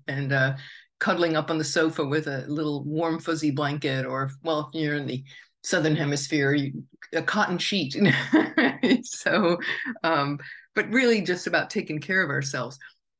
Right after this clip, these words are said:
Um, I wanna say too, that the, the moon is actually out of bounds. Um, you can't see it on a chart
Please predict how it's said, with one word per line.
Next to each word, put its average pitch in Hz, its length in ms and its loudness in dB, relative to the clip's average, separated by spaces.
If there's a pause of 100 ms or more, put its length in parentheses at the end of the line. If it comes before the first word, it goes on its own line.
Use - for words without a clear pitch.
(180)
Um, 160 300 2
I 185 80 0
wanna 294 240 4
say 208 240 2
too, 233 180 2
that 190 160 2
the, 165 260 0
the 165 140 0
moon 240 400 2
is 160 380 0
actually 170 500 -2
out 147 140 -2
of 143 100 -6
bounds. 143 720 -4
Um, 135 300 0
you 160 100 -4
can't - 260 0
see 180 220 -2
it 160 80 0
on 143 180 -4
a 131 60 -4
chart 135 400 -2